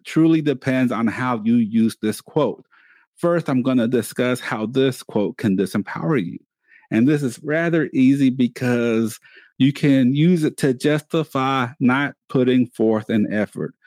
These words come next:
You can use this quote to justify not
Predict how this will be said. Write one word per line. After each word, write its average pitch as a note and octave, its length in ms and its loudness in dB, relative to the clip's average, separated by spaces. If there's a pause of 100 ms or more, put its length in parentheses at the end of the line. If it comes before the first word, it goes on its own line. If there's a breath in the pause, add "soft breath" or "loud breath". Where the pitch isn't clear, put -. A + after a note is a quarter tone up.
(200 soft breath)
You C#3 140 4
can B2+ 260 4
use E3+ 280 4
this D#3+ 200 0
quote C#3+ 340 0
to A2+ 120 0
justify B2+ 840 -2
not C3 280 2